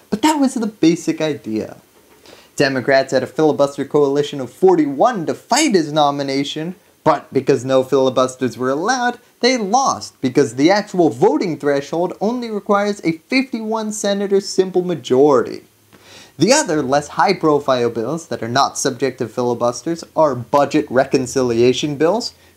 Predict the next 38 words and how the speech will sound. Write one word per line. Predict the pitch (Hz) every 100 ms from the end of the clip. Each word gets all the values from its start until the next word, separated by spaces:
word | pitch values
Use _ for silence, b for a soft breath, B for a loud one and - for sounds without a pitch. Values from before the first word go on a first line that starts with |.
| b
trade | 254 247 180
promotion | 196 202 262 - 156
authority, | 120 - 117 117 113 165 202 _ -
war | 147 165 180
powers | 175 170 170 165 147
resolution | 160 135 131 233 - 139
activities, | 135 127 135 135 180 208 - b b
national | 139 175 180 147 143
emergency | 131 135 165 175 190 - 117
activities, | 113 113 113 117 139 160 175 120
and | 107
I | 104
can | 127 123
see | 131
that | 120 208 185
one | 120
getting | 120 117
abused | 110 117 131 120 131
in | 120
the | 120
near | 127 123 120
future, | 139 151 185 208 208 B B B
and | 277 277 247
the | 247
Congressional | 220 208 160 156 202 214 208 220
Review | 202 139 123 170 175
Act, | 113 - - -
which | - 131 127
allows | 127 127 -
Congress | 151 151 147 -
to | 151
review | 139 156 196 208
and | 190 175
repeal | 175 - 254 247 226
executive | 196 135 214 220 196 131
branch | 135 170 180
administrative | 147 131 156 170 - 156 160 139
regulations. | 131 127 120 104 131 131 101 - - -